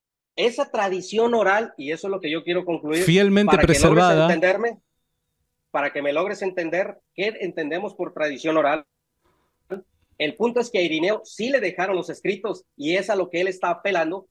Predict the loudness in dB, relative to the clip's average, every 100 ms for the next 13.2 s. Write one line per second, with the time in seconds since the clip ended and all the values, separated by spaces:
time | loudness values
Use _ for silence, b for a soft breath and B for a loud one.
0 | _ -6 -4 -4 -6 -8 -8 -4 -4 -2
1 | -6 -8 -10 -6 -2 -2 -2 -2 -6 -8
2 | _ -12 -4 -2 -2 -2 -4 -4 -8 -4
3 | -2 -2 -4 -6 -4 -6 -6 -6 -4 -4
4 | -4 -10 _ _ _ 0 2 4 4 2
5 | 0 -4 _ _ _ _ _ _ _ _
6 | 0 2 4 2 4 2 2 0 -2 0
7 | 2 2 0 -4 -4 -6 -8 _ -12 -8
8 | -6 -4 -6 -6 -8 -10 -10 -8 -8 -8
9 | -12 -18 -16 -6 -6 -6 -20 _ 2 2
10 | 2 -6 -10 _ -8 -4 -2 2 2 2
11 | 2 2 4 2 0 -4 -4 -4 -2 -2
12 | 0 -2 -6 -6 -4 -2 -4 -2 0 0
13 | -2